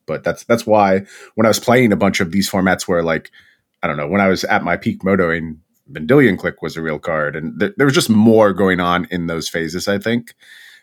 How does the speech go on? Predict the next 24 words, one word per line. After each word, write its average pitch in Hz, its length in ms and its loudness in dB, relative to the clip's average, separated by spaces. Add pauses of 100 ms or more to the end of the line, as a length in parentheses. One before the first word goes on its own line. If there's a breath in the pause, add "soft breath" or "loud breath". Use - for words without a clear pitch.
uh, 85 180 2
especially 92 320 -2
in 85 60 -4
the 80 60 -6
formats 85 340 -4
I 82 60 -2
was 78 120 -6
playing. 120 520 -4
So 80 680 -4
I 80 160 -4
was 78 580 -12 (640 soft breath)
not 139 320 2
willing 135 260 6
to 113 60 2
trust - 320 -2
myself 80 440 -6
with - 80 -14
the 90 60 -8
responsibility 80 680 -6
of 73 80 -12
turning 78 260 -8
on 73 160 -10
my 69 100 -14
stops. - 540 -14